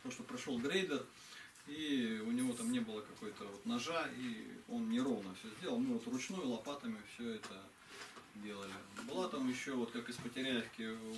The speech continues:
выезжаешь, налево на второй мостик дороги, там была тоже и большая лужа, Игнатий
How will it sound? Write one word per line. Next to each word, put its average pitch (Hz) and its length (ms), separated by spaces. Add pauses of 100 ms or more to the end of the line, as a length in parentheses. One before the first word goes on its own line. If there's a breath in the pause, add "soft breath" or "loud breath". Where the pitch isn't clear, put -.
выезжаешь, 139 680 (1040 loud breath)
налево 131 360
на 123 80
второй 131 260
мостик 127 280
дороги, 120 200
там 135 220
была 135 200
тоже 113 380
и 107 60 (400 loud breath)
большая 117 640 (400)
лужа, 175 400 (1300)
Игнатий 254 260